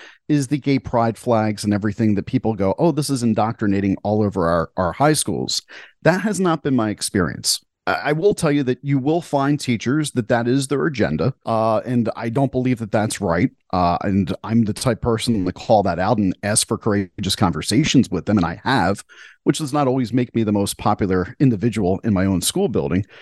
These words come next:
I'm a union rep, so I kinda can speak clearly, uh,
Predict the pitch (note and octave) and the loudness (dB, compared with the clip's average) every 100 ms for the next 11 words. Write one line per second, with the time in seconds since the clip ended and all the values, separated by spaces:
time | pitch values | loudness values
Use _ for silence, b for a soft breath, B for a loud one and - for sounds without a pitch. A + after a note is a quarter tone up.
0 | B - F#2 F#2+ A2 E3+ D#3 G#2 F#2 - | B -4 -2 -2 -2 0 0 0 -4 -6
1 | - G#2 G2+ B2 G2 F#2 D2+ - B2+ - | -2 0 2 0 0 0 -2 2 2 2
2 | - B2+ C3 G2+ F#2+ - B B B G2 | -4 0 0 -2 -6 -10 B B B -2
3 | G2 F#2 | 0 0